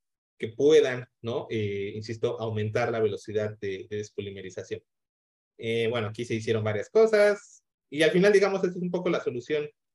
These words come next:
que, que, que s-, proponemos, ¿no? Que es que las hojuelas, ¿no? O sea, ustedes, eh, toman su agua o su refresco, eh, se corta, se despolimeriza,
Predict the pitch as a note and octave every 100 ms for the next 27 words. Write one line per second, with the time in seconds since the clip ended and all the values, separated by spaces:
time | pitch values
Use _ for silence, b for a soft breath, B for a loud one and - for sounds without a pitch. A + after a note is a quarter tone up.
0 | _ _ _ _ _ _ A#2+ G#2+ G#2+ G2
1 | - G#2+ G2 G2 F2 - G#2+ - _ _
2 | _ A2+ A2+ B2 G#3+ F3+ G3+ G#3+ F3 -
3 | A#2+ A2 B2+ A#2+ A#2+ G#2+ G#2+ A2+ F#3 G3
4 | E3 F#3+ F#3+ G#3+ F3+ G2+ - A#2+ A#2 G2
5 | F#2+ _ _ _ _ _ - A#2+ A#2 C3+
6 | D#3 C#3+ C#3+ E3 - A2 A2 E3+ E3+ F3
7 | - _ _ _ _ _ _ - G#2+ G2+
8 | G2 G2 G2 F#2+ F#2 C#3+ D#3 D3+ E3+ G#3+
9 | _ _ _ - G#2 G2 G2 G2 G2 F#2
10 | F2 _ _ _ _ A2+ - A2 A2 C#3+
11 | G3 G#3 A3+